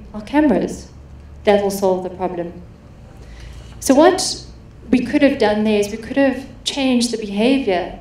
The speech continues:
and gotten or motivated people to buy more cameras. Now this is B J Fogg, and this is an example from him of why we would have possibly been making a bit of a mistake there. Now he is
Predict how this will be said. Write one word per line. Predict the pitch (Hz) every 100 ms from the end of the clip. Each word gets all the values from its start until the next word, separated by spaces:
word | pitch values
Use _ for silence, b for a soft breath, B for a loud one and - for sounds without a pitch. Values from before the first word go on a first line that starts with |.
| -
and | 214 214
gotten | 208 220 226
or | 208 208
motivated | 214 226 - 214 214 208
people | 208 208 208
to | - 208 202
buy | 190 196
more | 196 196
cameras. | 226 233 185 - - - - - - B B B B B B -
Now | 262
this | 302 359
is | 202
B | - 247
J | 247 220 208
Fogg, | - 277 202 190
and | 208 214
this | 233
is | 247 233 - - - -
an | 233
example | 226 220 233 262
from | 247 226
him | 233 233
of | 214 208
why | 254
we | 320 294
would | 254
have | 233 226 -
possibly | - 277 262 208
been | 202 208
making | 202 208 208 208
a |
bit | 202 202
of | 202
a |
mistake | 196 - 214 220 226
there. | 196 -
Now | 214 214
he | 226 262 277
is | 247 -